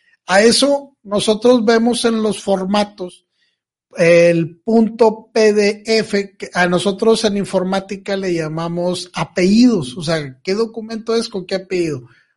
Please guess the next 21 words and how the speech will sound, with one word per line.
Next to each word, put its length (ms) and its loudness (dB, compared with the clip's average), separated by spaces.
Por 140 0
ejemplo, 380 0
y 80 0
un 140 0
P 100 2
D 180 4
F 140 -4
lo 160 -2
puedes 260 -2
abrir 480 -2
en 120 -4
cualquier 340 -2
computadora, 800 -6
es 160 2
más, 240 -2
lo 160 -6
puedes 260 -4
abrir 220 -2
en 120 -6
tu 120 -10
celular, 640 -8